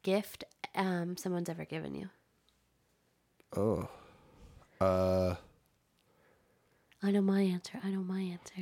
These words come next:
Speaker 2: I know your answer, too. Um, the best gift I was ever given was from you, and it was your love.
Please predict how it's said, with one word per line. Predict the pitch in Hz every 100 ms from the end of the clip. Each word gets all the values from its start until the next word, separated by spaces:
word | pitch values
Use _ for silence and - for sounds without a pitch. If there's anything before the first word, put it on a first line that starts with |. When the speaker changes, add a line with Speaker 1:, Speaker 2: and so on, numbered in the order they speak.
| 95
Speaker 2:
I | 95
know | 95
your | 92 87
answer, | 87 135
too. | - 101 87 - _ - - - -
Um, | 110 107 107 98 92 - - - _
the | - 101
best | 107 131 -
gift | 123 110 -
I |
was | 87 85 -
ever | 101 117 113
given | 117 95 71 - - _ _ _ _ _ _ _ _ _ _
was | 120 104
from | - 95 90
you, | 92 82
and | 85
it |
was | 78 95
your | 90
love. | 87 - -